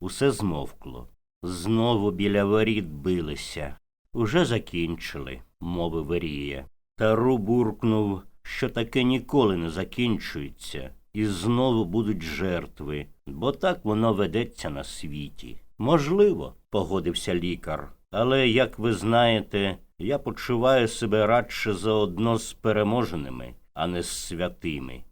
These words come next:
Гадаю, я просто позбавлений смаку до геройства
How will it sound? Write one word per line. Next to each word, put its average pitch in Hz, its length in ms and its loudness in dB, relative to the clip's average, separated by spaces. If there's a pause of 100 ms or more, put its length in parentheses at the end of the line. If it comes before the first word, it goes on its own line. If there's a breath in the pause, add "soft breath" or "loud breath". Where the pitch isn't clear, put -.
(140)
Гадаю, 127 680 4
я 131 120 6
просто 135 500 2
позбавлений 107 840 4
смаку 95 840 -2 (220)
до 87 220 0
геройства 98 880 -2